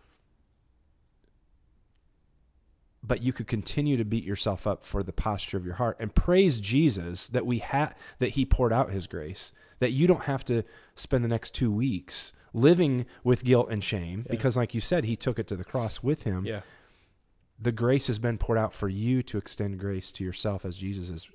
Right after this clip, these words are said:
Speaker 1: has poured it out to you as well. Where, and, and again, that's not a,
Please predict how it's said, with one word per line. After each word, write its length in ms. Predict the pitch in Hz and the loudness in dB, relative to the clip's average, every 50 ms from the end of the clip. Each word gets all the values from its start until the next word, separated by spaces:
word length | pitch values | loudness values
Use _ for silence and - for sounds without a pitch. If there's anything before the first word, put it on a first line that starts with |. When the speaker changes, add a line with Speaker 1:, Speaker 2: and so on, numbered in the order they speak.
| - - | -12 -10
Speaker 1:
has 140 | 101 85 | -10 -10
poured 280 | - _ - 98 90 - | -8 _ -8 -8 -8 -8
it 60 | 90 90 | -10 -12
out 160 | 85 - - | -12 -14 -14
to 100 | - - | -14 -12
you 100 | 90 80 | -12 -12
as 120 | - - - | -14 -8 -6
well. 300 | 104 87 - - - - _ _ _ _ _ _ _ _ _ - | -6 -6 -6 -8 -14 -16 _ _ _ _ _ _ _ _ _ 4
Where, 180 | 131 139 131 | 6 6 6
and, 200 | - 147 156 165 | 6 4 2 2
and 140 | 143 170 185 | 4 2 2
again, 300 | 202 214 196 123 87 87 - | 4 4 4 2 0 -2 2
that's 220 | 131 143 - - 165 | 2 2 2 2 4
not 160 | 160 151 143 | 6 6 8
a, 240 | 135 131 127 117 | 8 6 6 4